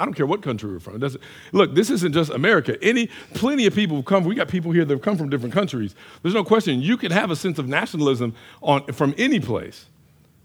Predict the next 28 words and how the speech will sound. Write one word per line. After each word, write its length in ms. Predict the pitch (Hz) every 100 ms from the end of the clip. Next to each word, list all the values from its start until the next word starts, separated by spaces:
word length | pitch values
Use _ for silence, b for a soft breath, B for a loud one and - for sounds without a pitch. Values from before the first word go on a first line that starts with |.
| _
Thing 180 | 196 214
is, 220 | 214 139
we 160 | 160 190
have 120 | 160
such 260 | - 175 151
incredible 380 | 135 165 147
political 360 | 127 147 139 110
capital 500 | 180 185 165 123 123
and, 220 | 120 117 B B
and 220 | 127 123
resources 560 | 170 233 131 117 - 117
that, 200 | 127 127 B B
that 220 | 127 120
that 160 | 165 175
kind 180 | 175 151
of 60 |
a 80 | 131
thought 240 | 165 170
and 100 | 139
that 120 | 147 151
kind 140 | 156
of 60 | 120
a 60 |
feeling 340 | 110 240 180 143
actually 320 | 139 156 135
does 220 | 135 113
real 160 | 131 120
damage. 580 | 143 277 82 - -